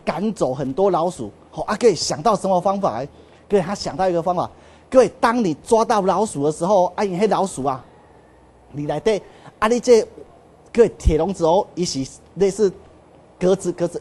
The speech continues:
各位，不是安尼正方形的吼，伊是不规则的格子的，对吧？然后哎，各位，老鼠在里面之后啊，首先做一个动作，准备一只竹筷子，做什么事情呢？各位，竹筷子存起来，对哦，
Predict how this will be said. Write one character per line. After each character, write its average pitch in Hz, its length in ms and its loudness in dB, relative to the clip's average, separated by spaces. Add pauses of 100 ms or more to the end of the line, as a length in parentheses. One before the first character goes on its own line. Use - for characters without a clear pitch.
各 247 100 2
位， 226 40 2
不 175 100 -4
是 151 140 -10
安 180 100 -6
尼 214 220 -6
正 208 180 -2
方 196 200 -2
形 160 180 -6
的 185 180 0
吼， 160 180 -2 (400)
伊 175 100 -2
是 151 120 -6
不 214 160 -8
规 202 220 4
则 175 160 -2
的 175 240 2 (220)
格 160 160 0
子 160 120 -8
的， 143 120 0
对 185 120 -2
吧？ 123 140 -2 (540)
然 180 120 -2
后 262 120 6
哎， 220 160 6
各 254 160 4
位， 165 200 6
老 196 160 2
鼠 160 140 -6
在 226 160 2
里 175 80 0
面 214 160 -2
之 208 140 -4
后 220 80 4
啊， 180 180 2 (100)
首 143 240 -6
先 202 260 0
做 202 220 -2
一 185 40 0
个 170 100 -2
动 180 220 -2
作， 190 180 -2 (340)
准 151 220 -4
备 214 240 4
一 208 60 -4
只 208 260 0 (100)
竹 160 220 -2
筷 185 260 0
子， 165 220 -6 (460)
做 240 160 6
什 202 80 0
么 208 100 4
事 240 180 -2
情 240 160 -2
呢？ 196 160 -2 (880)
各 240 100 4
位， 202 60 8
竹 - 120 -6
筷 220 100 4
子 185 140 -2
存 185 200 -2
起 220 60 4
来， 165 80 4
对 208 180 4
哦， 208 140 4